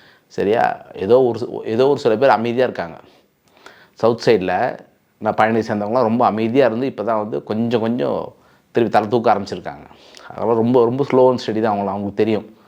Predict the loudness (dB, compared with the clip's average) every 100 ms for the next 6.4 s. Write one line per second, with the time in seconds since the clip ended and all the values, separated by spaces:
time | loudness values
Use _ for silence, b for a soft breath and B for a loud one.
0 | b b b b b b -4 0 2 4
1 | 4 2 2 2 4 4 4 0 0 -2
2 | 0 0 0 -4 -6 -4 -2 -2 -2 -6
3 | -10 -16 _ -20 -20 -10 -4 -2 0 0
4 | 2 2 0 -2 2 2 2 -2 -8 -8
5 | -6 -6 -4 0 2 2 -2 -8 -4 -2
6 | -4 -4 -10